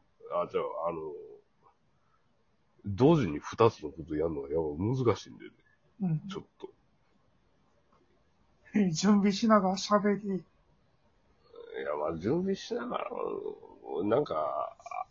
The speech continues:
Speaker 1: あ-、あれでしょ。マイクとの距離みたいなのあるから。
Speaker 2: その間俺喋っとこうか。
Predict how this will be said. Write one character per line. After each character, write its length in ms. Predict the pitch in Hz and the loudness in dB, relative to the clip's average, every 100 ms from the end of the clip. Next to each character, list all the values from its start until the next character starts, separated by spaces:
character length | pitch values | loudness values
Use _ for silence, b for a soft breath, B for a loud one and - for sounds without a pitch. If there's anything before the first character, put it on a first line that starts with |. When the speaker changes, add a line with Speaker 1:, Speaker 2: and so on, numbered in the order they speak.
| _ - | _ 2
Speaker 1:
あ-、 80 | 110 | 6
あ 40 | 147 | 6
れ 120 | 160 | 6
で 60 | 92 | 2
し 160 | - | -2
ょ。 300 | - - - _ _ _ _ - - | -6 -8 -12 _ _ _ _ -20 -8
マ 320 | 104 131 165 | 2 6 8
イ 80 | 165 | 6
ク 120 | 165 | 4
と 140 | 160 | 4
の 140 | 131 90 | 6 4
距 180 | - 117 | 4 4
離 120 | 98 | 4
み 120 | 92 | 2
た 100 | 90 | 2
い 40 | |
な 60 | 82 | 0
の 280 | 78 76 76 | 0 -2 0
あ 60 | |
る 160 | 80 85 | 0 2
か 120 | 90 | 2
ら。 360 | 82 76 73 - - - - _ _ _ _ _ _ _ _ _ _ - 233 | 2 -2 -6 -10 -18 -18 -20 _ _ _ _ _ _ _ _ _ _ -12 -12
Speaker 2:
そ 220 | - 247 | -4 4
の 100 | 240 | 8
間 220 | 214 208 | 10 10
俺 220 | 202 208 | 8 6
喋 340 | 196 - 190 196 | 4 2 2 2
っ 40 | |
と 120 | 196 185 | 0 -4
こ 120 | 185 | -4
う 40 | |
か。 180 | 226 | -8